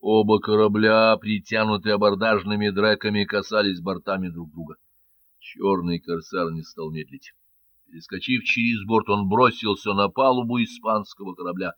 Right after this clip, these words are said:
«За мной, флебусьеры!» воскликнул он. Морган последовал его примеру. Следом за ними хлынули стрелки,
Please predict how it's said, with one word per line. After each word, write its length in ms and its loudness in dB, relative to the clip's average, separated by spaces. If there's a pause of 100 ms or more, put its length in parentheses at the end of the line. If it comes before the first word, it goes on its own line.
(420)
«За 380 2
мной, 560 8
флебусьеры!» 1400 -4 (320)
воскликнул 880 -4
он. 160 -2 (760)
Морган 720 0
последовал 680 0
его 120 -4
примеру. 680 0 (920)
Следом 440 -12
за 160 -10
ними 300 -2
хлынули 500 -2
стрелки, 840 -8